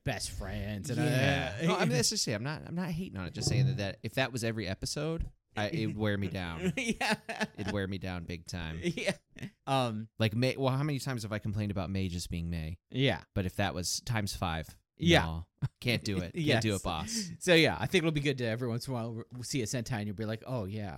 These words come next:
Speaker 1: actually, you know what? Kamen Rider is, like, way better."
Speaker 2: Yeah.
Speaker 1: <laughs>
Speaker 2: Oh, th-, see, the really cool thing about this is after watching the first episode with just the Kamen Rider and the, uh, Parent Sixth Rider, I was like, at first I was like,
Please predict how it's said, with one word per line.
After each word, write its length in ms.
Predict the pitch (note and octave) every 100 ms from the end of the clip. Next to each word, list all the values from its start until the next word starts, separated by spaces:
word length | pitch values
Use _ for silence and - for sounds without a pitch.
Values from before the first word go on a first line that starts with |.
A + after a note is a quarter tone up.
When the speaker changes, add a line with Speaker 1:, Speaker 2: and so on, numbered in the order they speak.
| F2+
Speaker 1:
actually, 340 | G#2 G#2+ - G2+
you 40 |
know 120 | G#2+
what? 160 | G#2+ -
Kamen 260 | A2+ A2+
Rider 180 | G#2 G#2
is, 160 | F#2 -
like, 160 | D#2+ -
way 380 | F2 F2 G#2 A2+
better." 380 | D#2 D2+ D#2 - - G2+
Speaker 2:
Yeah. 460 | F2+ E2+ F#3+ A#3 A#3+ C4 G#3+
Speaker 1:
<laughs> 140 | F#3+
Speaker 2:
Oh, 200 | A3 F#3 G#3
th-, 180 | F#3 F3
see, 140 | G#3+
the 100 | D#3+
really 340 | A#2+ F#3 A3+
cool 240 | D#3+ - E3
thing 180 | D#3+ B2+
about 280 | A2+ A2+ -
this 200 | C#3+ B2+
is 120 | A2+
after 240 | A#2+ F3+
watching 360 | D#3 D3+ - A2+
the 60 | G2
first 320 | B2 B2 C#3
episode 420 | C3+ D3 C#3 C#3+
with 180 | A#2 -
just 160 | A2 -
the 60 | -
Kamen 240 | G#2+ G#2
Rider 380 | G2+ G#2 A#2+ C3 -
and 220 | G2 F#2
the, 320 | F#2 F2+ F2 -
uh, 360 | E2+ F2 E2+ D#2+ -
Parent 260 | G2+ F#2+ -
Sixth 300 | G2+ - G#2+
Rider, 320 | G#2+ B2 B2+
I 80 | A2+
was 160 | A#2+
like, 140 | G#2+ G#2
at 120 | G#2
first 200 | G3+ A3
I 40 |
was 80 | A#2
like, 140 | F#2